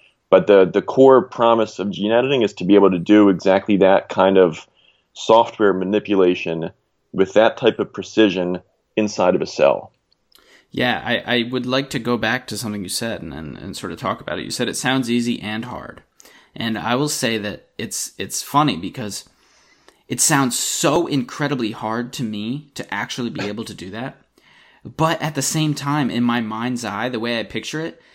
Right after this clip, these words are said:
Speaker 2: is you have a microscope and a really small set of tweezers, and you just reach in there and pull the thing out that, that's no good. And you put,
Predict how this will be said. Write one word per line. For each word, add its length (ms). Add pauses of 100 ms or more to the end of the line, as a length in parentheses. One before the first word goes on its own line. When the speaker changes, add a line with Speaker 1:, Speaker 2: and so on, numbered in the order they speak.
(100)
Speaker 2:
is 240
you 100
have 160
a 40
microscope 720
and 120
a 60
really 260
small 300
set 160
of 100
tweezers, 580 (240)
and 140
you 80
just 260
reach 340
in 120
there 180
and 320
pull 180
the 100
thing 240
out 200
that, 180
that's 240
no 120
good. 200
And 80
you 80
put, 220